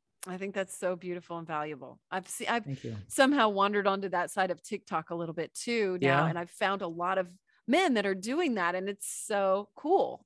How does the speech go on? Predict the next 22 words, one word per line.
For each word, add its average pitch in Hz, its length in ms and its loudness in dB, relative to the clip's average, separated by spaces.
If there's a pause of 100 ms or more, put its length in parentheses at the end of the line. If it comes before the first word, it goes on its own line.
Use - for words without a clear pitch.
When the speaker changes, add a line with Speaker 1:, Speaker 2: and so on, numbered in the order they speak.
Speaker 1:
And 208 160 2
I'm 190 360 -2
just - 440 -8
so, 208 300 0
like, 185 240 -4
there 269 180 -2
for 160 260 -6
it. 147 80 -2
And 170 80 -8
they're 175 140 -2
like, 170 220 -2 (160)
"We 175 220 -6
don't, 285 260 -4 (240)
not 196 260 -2
like 254 220 -4
men. 392 340 0 (340)
We're 254 120 0
just 285 260 0
Speaker 2:
<laughs> - 420 -2
Speaker 1:
really 240 400 4
lifting 233 380 0
up 220 240 0